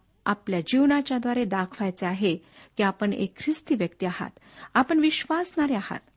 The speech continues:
आपले बोलणे, चालणे, आपले वागणे, आपण आपल्या कार्यालयात, ज्या ठिकाणी आपण नोकरी करीत आहात,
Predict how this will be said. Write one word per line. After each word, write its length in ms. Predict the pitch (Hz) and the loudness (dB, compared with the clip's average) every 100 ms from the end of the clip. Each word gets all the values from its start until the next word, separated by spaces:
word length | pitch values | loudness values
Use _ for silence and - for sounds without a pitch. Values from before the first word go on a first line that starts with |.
| _ _ _ _ _ - | _ _ _ _ _ -2
आपले 280 | 185 - 185 | 0 0 0
बोलणे, 500 | 208 233 240 247 240 - _ _ - | 4 4 4 4 2 -4 _ _ 2
चालणे, 480 | 196 233 247 254 254 _ _ _ _ - | 4 6 4 4 2 _ _ _ _ -6
आपले 240 | 202 196 | -4 0
वागणे, 460 | 180 208 240 254 254 254 _ _ _ _ - | 2 2 4 4 2 0 _ _ _ _ -2
आपण 240 | 196 214 | 2 4
आपल्या 400 | 208 208 202 190 202 _ _ _ _ - | 2 2 2 2 -2 _ _ _ _ 0
कार्यालयात, 640 | 202 233 247 254 240 240 - _ _ _ - | 2 4 4 4 2 0 -4 _ _ _ -2
ज्या 100 | 202 | 0
ठिकाणी 320 | 196 208 208 | 0 0 0
आपण 220 | 208 202 | 0 0
नोकरी 360 | 196 226 247 294 | 0 2 2 0
करीत 260 | 294 262 202 | 2 0 0
आहात, 240 | 185 185 | -2 -4